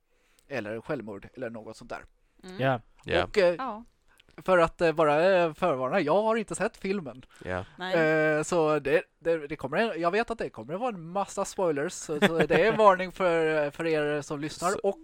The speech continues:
Speaker 1: för mig också.
Speaker 4: Ja, så
Speaker 2: Ja.
Speaker 4: efter ni har hört detta avsnittet och, eh, ja, efter du har varit med i det här avsnittet så
Speaker 1: Ja.
Speaker 4: kommer, så kommer ni ha sett filmen,
Speaker 1: Ja, det
Speaker 4: basically.
Speaker 1: är väl
Speaker 2: Ja,
Speaker 1: typ.
Speaker 2: basically.
Speaker 3: I princip.
Speaker 4: Eller hört filmen åtminstone.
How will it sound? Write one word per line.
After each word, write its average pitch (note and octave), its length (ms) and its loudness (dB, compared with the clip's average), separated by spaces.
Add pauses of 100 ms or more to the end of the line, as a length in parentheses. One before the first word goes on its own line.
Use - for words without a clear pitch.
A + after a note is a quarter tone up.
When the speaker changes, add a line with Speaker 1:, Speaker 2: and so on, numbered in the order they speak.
Speaker 1:
för A#3+ 100 2
mig F3+ 200 2
också. B2+ 160 0
Speaker 4:
Ja, - 200 2
så - 300 2
Speaker 2:
Ja. D3 120 4
Speaker 4:
efter - 260 0
ni B2+ 60 2
har C3 120 4
hört B2+ 100 4
detta A#2 220 0
avsnittet F#2+ 580 -4
och, - 440 0
eh, F#2 640 -4
ja, G#2 280 0 (280)
efter G#2+ 300 -2
du A2 180 4
har G2+ 160 2
varit A2 120 -2
med F#2 140 -4
i G2 40 -6
det G2 80 -4
här G#2 80 0
avsnittet G2+ 420 -4
så E3 60 -2
Speaker 1:
Ja. D3+ 60 2
Speaker 4:
kommer, A#2+ 240 0
så - 120 -2
kommer C#3+ 200 0
ni A#2 60 0
ha B2 60 2
sett - 180 -4
filmen, G2 380 -12
Speaker 1:
Ja, A3+ 80 -2
det B3+ 60 4
Speaker 4:
basically. G#3 260 4
Speaker 1:
är G3 40 4
väl F#3+ 140 0
Speaker 2:
Ja, F#3 80 0
Speaker 1:
typ. - 240 -6
Speaker 2:
basically. F#3+ 460 -2
Speaker 3:
I F3 40 4
princip. - 460 -4
Speaker 4:
Eller A#2 140 2
hört G#2+ 220 4
filmen F2+ 340 -6
åtminstone. - 280 -12